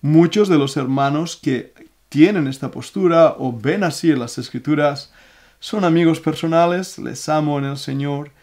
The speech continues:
y creo sinceramente que sinceramente <laughs> están equivocados. Pero mi amor hacia ellos no cambia. De hecho, algunos de ellos tienen un carácter cristiano admirable.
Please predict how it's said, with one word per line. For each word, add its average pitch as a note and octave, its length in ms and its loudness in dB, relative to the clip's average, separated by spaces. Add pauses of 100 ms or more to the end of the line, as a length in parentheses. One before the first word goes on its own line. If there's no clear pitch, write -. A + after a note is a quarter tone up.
(440)
y C3+ 140 -4
creo D3+ 460 -2
sinceramente D3+ 920 -2
que C3+ 240 -4
sinceramente E3 880 4
<laughs> - 0 -
están F3 340 2
equivocados. D3 880 4 (540)
Pero E3+ 160 -4
mi E3+ 140 2
amor G3 320 2
hacia C#3 260 0
ellos C3 340 -2
no A#2 120 -8
cambia. B2+ 480 -4 (840)
De D3+ 340 0
hecho, D#3+ 460 0 (240)
algunos C#3 540 2
de C#3 180 0
ellos D3+ 480 0 (100)
tienen D#3 320 0
un D3+ 120 -2
carácter C#3 560 -4
cristiano C3 580 -8
admirable. C3 680 -4